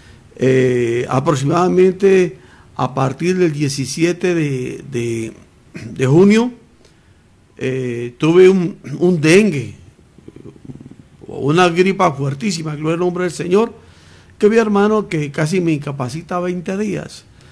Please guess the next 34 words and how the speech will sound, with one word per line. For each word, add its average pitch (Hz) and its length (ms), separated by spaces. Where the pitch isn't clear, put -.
porque 131 560
fuera 190 340
de 185 60
eso 180 160
tuve 185 280
recaídas, 156 640
gloria 170 260
al 170 60
nombre 175 260
del 175 100
Señor, 170 460
y 131 500
bueno, 127 360
entonces 202 340
no 208 140
me 214 120
permitió, 175 680
gloria 180 300
al 180 40
nombre 180 240
del 175 80
Señor, 165 480
estar, 165 540
eh, 123 680
con 165 180
ustedes 165 500
en 160 160
es-, 156 260
en 147 120
estos 151 300
al 147 140
vivos 175 400
que 139 260
realmente, 156 800